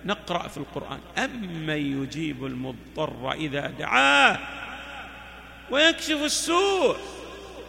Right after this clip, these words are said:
الله تبارك هو الذي يغير المقادير ويزيل الآثار الوخيمة للأعمال غير الجيدة التي تصدر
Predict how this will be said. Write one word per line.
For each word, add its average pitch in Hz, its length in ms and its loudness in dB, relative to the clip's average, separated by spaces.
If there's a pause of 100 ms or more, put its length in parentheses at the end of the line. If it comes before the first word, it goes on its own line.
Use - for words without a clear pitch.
(100)
الله 170 300 -6
تبارك - 380 -16 (440)
هو 214 120 2
الذي 175 360 0 (680)
يغير 160 580 -2
المقادير 131 840 -6 (1900)
ويزيل 170 680 0
الآثار 220 1040 4
الوخيمة 233 880 4 (500)
للأعمال 175 840 4
غير 185 360 2
الجيدة 160 580 2
التي 147 280 -2
تصدر 143 540 -6